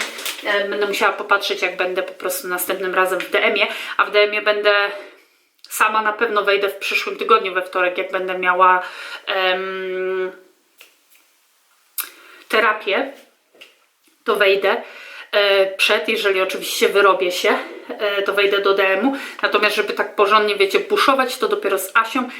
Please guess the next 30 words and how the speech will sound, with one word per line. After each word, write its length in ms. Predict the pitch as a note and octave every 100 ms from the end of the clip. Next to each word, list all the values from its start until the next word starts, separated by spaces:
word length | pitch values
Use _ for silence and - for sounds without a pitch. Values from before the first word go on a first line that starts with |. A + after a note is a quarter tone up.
| - - - -
Asia 240 | A#3+ A#3 A#3
powiedziała 540 | A#3 G#3+ G#3 G#3+ G#3
dzisiaj, 300 | G3+ - G#3+
że 120 | G3+
ona 140 | G3+ G3
chyba 220 | F#3+ G#3
dopiero 340 | G3+ - G3
dwudziestego 640 | G3 F#3 F#3 G3+ - - -
przyjedzie, 880 | - - - - A3 - G3 G3 G3
więc, 480 | F#3 F#3 F#3 -
e, 480 | G3+ G3 F#3+ F#3 F#3 - - - - - - _ _ _ _
dwudziestego 440 | - A#3 - -
pierwszego 440 | - A3 - A#3 G#3
jest 160 | G3
w 40 | G3
Niemczech 360 | G#3 G3+ F#3+
święto 640 | - - - A3 A3+ A#3 A3+
i 120 | G#3+
ja 120 | G#3
pewnie 300 | G3+ G3 G3
będę 240 | F#3+ F#3+ F#3+
pracować, 520 | F#3+ F#3 G3 F#3+ F#3+
bo 120 | F#3
to 140 | F3+ F#3
wiecie, 300 | F#3 F#3 F3+
zawsze 320 | F3+ - F#3+
mam, 460 | F#3 F3+ F3+ F#3
e, 240 | F3+ F#3+ F#3+
pięćdziesiąt 520 | G#3 G3+ G3 G3 F#3+
procent, 640 | - F#3+ F#3 F#3+ F#3 F3+